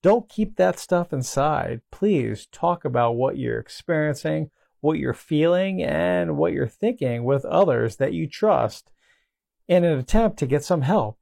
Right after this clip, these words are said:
to gain some clarity and gain some understanding, maybe a different perspective. We need each other. We are all struggling.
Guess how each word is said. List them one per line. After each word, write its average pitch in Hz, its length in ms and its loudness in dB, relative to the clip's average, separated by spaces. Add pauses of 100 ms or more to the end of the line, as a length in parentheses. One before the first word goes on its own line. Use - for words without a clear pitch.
to 131 120 -8
gain 147 260 -2
some 160 280 0
clarity 156 680 2
and 139 100 -4
gain 135 220 0
some 143 180 -4
understanding, 143 800 -2
maybe 143 300 0
a 127 60 -2
different 143 420 -6
perspective. - 760 -4 (460)
We 175 220 0
need 170 280 0
each 131 220 -4
other. 117 400 -4
We 131 200 0
are 139 200 4
all 156 320 4
struggling. 113 800 -4